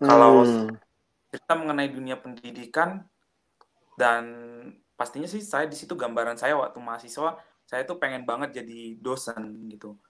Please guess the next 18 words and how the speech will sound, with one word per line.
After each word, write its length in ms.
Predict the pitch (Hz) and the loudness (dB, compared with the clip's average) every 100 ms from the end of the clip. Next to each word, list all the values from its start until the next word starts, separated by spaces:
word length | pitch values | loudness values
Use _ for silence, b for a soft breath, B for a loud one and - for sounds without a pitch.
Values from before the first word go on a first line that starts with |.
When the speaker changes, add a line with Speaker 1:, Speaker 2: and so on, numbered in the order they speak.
| _ _ _ _ _ | _ _ _ _ _
Speaker 1:
Saya 200 | - 151 - | 4 6 6
tidak 240 | 139 127 | 8 8
Speaker 2:
Hmm. 40 | 113 | 8
Speaker 1:
ada 180 | 120 131 | 0 -4
pikiran 480 | 135 139 151 170 165 | -8 -8 -6 -6 -8
untuk 120 | 156 131 | -12 -14
menjadi 280 | 131 127 135 | -12 -12 -12
peneliti 380 | - 139 170 151 113 | -10 -8 -8 -8 -6
bahkan 280 | 110 113 113 | -6 -6 -12
sebelumnya. 440 | 113 113 113 107 | -14 -14 -12 -14
Saya 260 | - 135 156 | -4 2 2
pengen, 460 | 156 123 131 151 156 _ _ _ - | 2 -2 -2 -6 -10 _ _ _ -2
eh, 240 | 113 113 113 | 0 0 -2
jadi 280 | 117 120 117 | -10 -14 -14
dosen. 380 | 127 135 123 110 107 | -14 -12 -12 -14 -12
Kenapa? 540 | 113 113 - 170 - _ _ _ _ | -10 -2 0 0 -4 _ _ _ _
Karena, 320 | - 143 208 202 - _ _ _ _ _ _ | -6 -4 -4 -8 -14 _ _ _ _ _ _
eh, 840 | 147 131 131 131 131 131 131 131 127 | -6 -4 -4 -4 -4 -6 -6 -8 -10